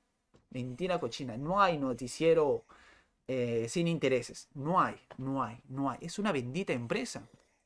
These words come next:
Y está bien, ¿por qué? Está bien, eso es normal. Porque una empresa va a querer sobrevivir. Y en el tema político, obviamente, va a querer sobrevivir como sea. Y le va,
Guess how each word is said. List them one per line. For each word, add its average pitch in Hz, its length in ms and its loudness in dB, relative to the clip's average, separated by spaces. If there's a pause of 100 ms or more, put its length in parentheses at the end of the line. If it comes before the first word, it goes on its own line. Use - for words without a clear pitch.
(140)
Y 185 80 -2
está 311 200 6
bien, 403 280 10
¿por 170 160 2
qué? 170 260 2
Está - 180 0
bien, 427 220 10
eso 277 220 2
es 370 40 2
normal. 208 480 2 (480)
Porque 147 200 -4
una 220 100 0
empresa 226 380 4
va 151 80 6
a - 40 -4
querer 139 220 2
sobrevivir. 123 540 0
Y 131 40 -2
en 127 80 -2
el 117 80 -2
tema 196 140 4
político, 196 500 0
obviamente, 202 600 6
va 139 80 6
a - 40 -2
querer 165 240 0
sobrevivir 123 540 -2
como 113 300 -8
sea. - 280 -2 (480)
Y 127 180 0
le 123 100 6
va, 123 160 6